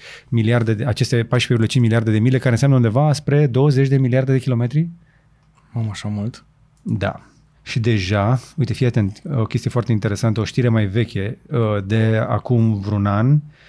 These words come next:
Speaker 1: Voyager este deja atât de departe încât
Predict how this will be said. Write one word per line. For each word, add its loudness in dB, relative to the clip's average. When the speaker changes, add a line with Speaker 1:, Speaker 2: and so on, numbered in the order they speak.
Speaker 1:
Voyager 2
este 0
deja 0
atât -2
de 4
departe 0
încât 0